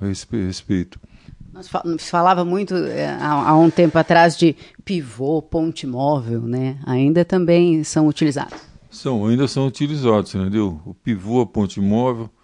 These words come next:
Speaker 1: quer dizer, hoje em dia facilitou tudo, só que assim, a gente tem que lembrar que o custo dessas coisas continuam altos, entendeu? Então não adianta você fazer um orçamento pra uma pessoa e falar, ó, tem que fazer, quebrou um dente, tem que fazer um,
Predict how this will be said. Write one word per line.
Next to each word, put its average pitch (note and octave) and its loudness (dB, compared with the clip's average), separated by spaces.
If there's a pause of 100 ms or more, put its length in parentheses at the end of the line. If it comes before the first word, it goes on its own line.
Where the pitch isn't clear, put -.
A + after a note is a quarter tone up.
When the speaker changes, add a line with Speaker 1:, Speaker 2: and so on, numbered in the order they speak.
(420)
Speaker 1:
quer C#3 -4
dizer, A#2+ -2
hoje A#2+ 0
em A#2 2
dia C#3 0
facilitou D3 -2
tudo, C3+ -4
só D3 -6
que D3 -2
assim, C#3+ 0
a A2+ 2
gente A#2+ -2
tem C#3 -4
que B2+ -8
lembrar A#2+ 0
que - -8
o C#3 0
custo C3+ -6
dessas A2 -4
coisas A#2+ -4
continuam C3 -4
altos, A#2 0
entendeu? G2+ 0 (520)
Então D#3+ -2
não D#3 0
adianta D3 0
você E3+ 0
fazer B2 0
um A#2 4
orçamento G#2+ 2
pra G#2+ 0
uma G2+ 2
pessoa G#2 -2
e G#2 -10
falar, B2 -2
ó, G#2+ 4
tem A#2+ -4
que A2 -8
fazer, A2 0
quebrou B2+ 0
um B2+ -2
dente, G2+ 0 (960)
tem A#2 0
que - -8
fazer A#2 2
um, G#2+ 0